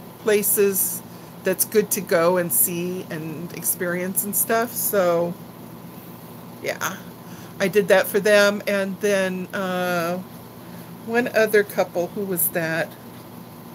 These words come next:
Oh, oh, oh, my niece, Renee, from Ohio. Ren-, Renee and her husband. Yeah,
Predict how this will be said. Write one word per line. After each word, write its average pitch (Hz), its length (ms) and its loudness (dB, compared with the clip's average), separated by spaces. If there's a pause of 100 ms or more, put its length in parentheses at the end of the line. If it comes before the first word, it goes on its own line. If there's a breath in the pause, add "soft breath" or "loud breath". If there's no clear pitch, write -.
(480 loud breath)
Oh, 370 280 10
oh, 294 500 6
oh, 285 40 0
my 247 240 -2
niece, 247 560 -4
Renee, 208 560 2 (200)
from 214 180 -2
Ohio. 190 640 2 (420 loud breath)
Ren-, 196 220 -2 (240)
Renee 190 440 0
and 175 140 0
her 185 220 4
husband. 175 560 -2 (640)
Yeah, 135 240 -2